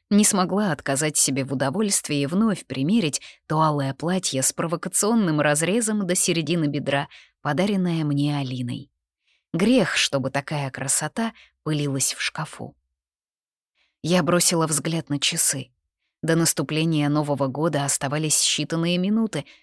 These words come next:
поэтому я поспешила в гостиную, где меня уже заждался любимый мужчина.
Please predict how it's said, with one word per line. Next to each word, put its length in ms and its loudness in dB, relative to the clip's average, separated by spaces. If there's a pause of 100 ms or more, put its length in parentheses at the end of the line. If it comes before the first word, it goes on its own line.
(160)
поэтому 420 4
я 160 2
поспешила 640 0
в 80 -2
гостиную, 760 0
где 220 0
меня 280 2
уже 260 0
заждался 760 -2 (240)
любимый 480 0
мужчина. 640 -2